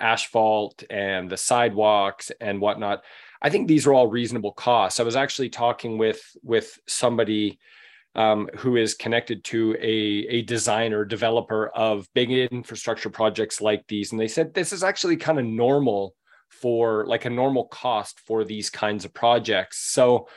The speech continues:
so I don't think that we should be really too surprised by the sixteen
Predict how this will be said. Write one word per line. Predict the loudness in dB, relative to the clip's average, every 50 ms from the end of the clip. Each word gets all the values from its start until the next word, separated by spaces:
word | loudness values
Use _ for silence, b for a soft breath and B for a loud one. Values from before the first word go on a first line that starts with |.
| B B B B B B B B B B
so | 0 4 6 6 6 6 4
I | 4 2
don't | 2 2 0
think | -2 -4 -2 -2
that | -2
we | 0 0 -2
should | -2 -4 -4 -6 -6
be | -6 -6 -4 -4 -4 -4 -4
really | -2 0 2 2 2 0 -2
too | -4 -6 -6 -6 -4 -4 -4 -4 -4 -6 -8 -10 -16 _ _ _ _ _ _ _ _ _ _ _ -8
surprised | -8 -8 -4 0 2 4 4 4 2 -2 -6 -10 -6 -2
by | 0 0 0 0 -2 -4 -6 -8 -12 -16 -12
the | -8 -8 -6 -6 -8 -8 -10 -12 -16 _ _ _ _ _ _ _ _ _ -6
sixteen | -6 -4 -4 -6 -8 -6 -6 -4 -4 -4 -4 -4 -4 -6 -6 -8 -10 -12